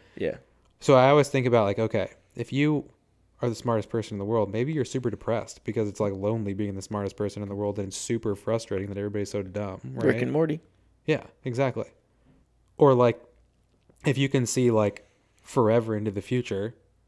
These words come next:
Speaker 2: there's, like, no excitement in life anymore 'cause you know exactly what's gonna happen.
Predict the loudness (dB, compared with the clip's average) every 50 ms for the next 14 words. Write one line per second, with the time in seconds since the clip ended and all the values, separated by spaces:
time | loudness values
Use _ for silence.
0 | _ _ _ _ _ _ _ _ _ _ _ _ 0 0 2 2 2 2 0 0
1 | -6 -10 -8 -6 -6 -4 -2 0 2 2 2 2 0 -2 -4 -6 -8 -8 -4 0
2 | 2 0 0 0 -4 -6 -6 -6 -4 -2 0 0 0 0 -2 -6 -4 -4 -4 -4
3 | -4 -6 -6 -6 -4 -4 -2 0 -2 -2 0 -2 -2 -2 -2 -2 -4 -4 -4 -6
4 | -8 -10 -10 -8 -8 -8 -8 -8 -10 -14 -18